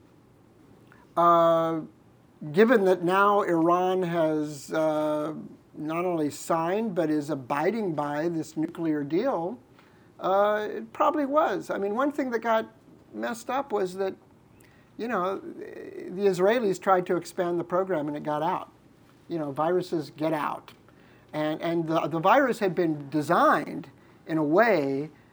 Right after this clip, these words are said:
that if it goes to other Siemens, y-, y-, you know, it was, it was, it was hacking into this Siemens-built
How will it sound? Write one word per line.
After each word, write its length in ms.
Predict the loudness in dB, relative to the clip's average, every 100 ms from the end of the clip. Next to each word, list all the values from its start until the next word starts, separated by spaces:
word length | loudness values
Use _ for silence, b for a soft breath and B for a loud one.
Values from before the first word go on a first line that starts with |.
| b
that 320 | 0 2 2 -2 -20 _ _ _ _ _ -4
if 100 | 0
it 100 | 2
goes 240 | 2 2
to 120 | 0 2
other 220 | 4 4
Siemens, 580 | 2 0 2 2 0 0
y-, 60 | -2
y-, 60 | -2 -2 -2 -4
you 60 | -2
know, 120 | 0
it 140 | 2
was, 180 | 2 0 -4
it 120 | 0
was, 220 | 2 4 2
it 80 |
was 240 | -2 -4 -8
hacking 380 | -8 -8 -6 -6
into 180 | -4 -2
this 240 | -2 -2
Siemens-built 960 | -4 -2 0 0 -4 0 2 2 0